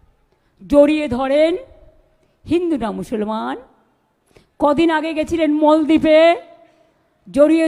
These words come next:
ধরে পাঁচ হাজার কোটি টাকা দিয়ে এলেন, আমাদের একশো দিনের কাজের টাকা নাই।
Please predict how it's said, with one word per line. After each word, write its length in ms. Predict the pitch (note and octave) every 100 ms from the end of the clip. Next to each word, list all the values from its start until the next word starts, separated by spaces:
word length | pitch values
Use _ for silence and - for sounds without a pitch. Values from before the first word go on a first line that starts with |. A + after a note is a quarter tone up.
| C#4+
ধরে 160 | D#4 D#4 D#4
পাঁচ 180 | C#4 C#4+
হাজার 220 | D#4 D#4
কোটি 200 | D#4 D4 C#4
টাকা 160 | D4 D4
দিয়ে 240 | C#4 C#4+
এলেন, 300 | C#4+ C#4+ C#4+ C#4+ - _ _ _
আমাদের 360 | - C#4 D4 D4+
একশো 280 | C#4 C4 E4+
দিনের 280 | C4 C#4 C4+
কাজের 280 | C4+ C4 C4+
টাকা 240 | C#4 B3 B3
নাই। 240 | A#3 A#3